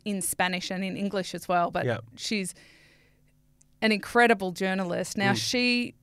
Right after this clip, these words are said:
Speaker 1: interviewed <laughs> him and she said, "I'm very sad. I'm very sad that you're retiring." And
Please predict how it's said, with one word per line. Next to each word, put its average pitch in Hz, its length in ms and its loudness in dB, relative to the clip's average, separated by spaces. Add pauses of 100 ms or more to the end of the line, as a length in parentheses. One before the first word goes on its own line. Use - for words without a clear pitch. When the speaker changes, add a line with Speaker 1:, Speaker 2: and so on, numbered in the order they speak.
(560)
Speaker 1:
interviewed 196 520 -2
<laughs> - 120 -10
him 233 380 -4
and 208 100 -2
she 214 160 -4
said, 208 400 2 (400)
"I'm 247 80 -2
very 277 200 4
sad. 254 540 2
I'm 208 100 -2
very 233 180 -2
sad 226 300 -4
that - 120 -8
you're 233 80 -4
retiring." 185 420 -6 (300)
And 226 220 2